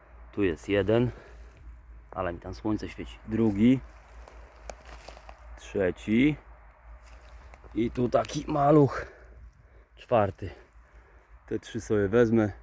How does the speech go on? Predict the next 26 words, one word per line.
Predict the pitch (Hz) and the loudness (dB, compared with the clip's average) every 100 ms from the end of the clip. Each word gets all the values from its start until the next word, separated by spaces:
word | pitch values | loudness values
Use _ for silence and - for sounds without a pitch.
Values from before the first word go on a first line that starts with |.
| - - - _ - _ - - | -20 -20 -20 _ -20 _ -20 -12
Tego | 110 98 101 | -8 -4 -2
malucha | 101 104 - 95 | 2 0 0 -4
zostawię. | 92 - 135 135 123 120 120 - - - _ _ _ - _ _ _ _ - _ - _ - | -4 0 6 8 8 6 4 -12 -20 -20 _ _ _ -20 _ _ _ _ -20 _ -20 _ -14
Nie | 117 | -10
będę | 104 117 110 | -4 0 2
go | 104 | 4
już | 107 110 | 2 2
zrywał, | 113 143 131 131 127 - - - - - - - | 4 6 8 6 6 -2 -20 -20 -20 -20 -20 -12
bo | 104 | -10
jest | 101 | -6
naprawdę | 110 110 107 107 | -4 0 2 2
bardzo | 104 120 113 120 | 4 4 4 4
mały. | 117 113 117 117 - - - - - - - - - - - - | 6 8 6 4 -4 -20 -20 -20 -20 -20 -20 -16 -16 -16 -18 -10
A | |
tu | 107 127 | -6 -2
myślałem, | 120 131 139 147 156 151 | -2 -2 -2 -2 0 -2
że | 143 | -2
coś | 156 135 | -4 0
innego, | 165 190 190 160 147 | 2 2 2 2 2
ale, | 127 135 120 - - - - _ - - - - | 0 -2 -2 -6 -20 -20 -20 _ -20 -20 -20 -10
ale | 117 104 101 | -4 -4 -4
to | 95 | -8
nie. | 90 - - - | -10 -16 -20 -14
Niech | - 87 | -12 -10
se | - | -12
stoi. | - - 80 - | -16 -16 -16 -18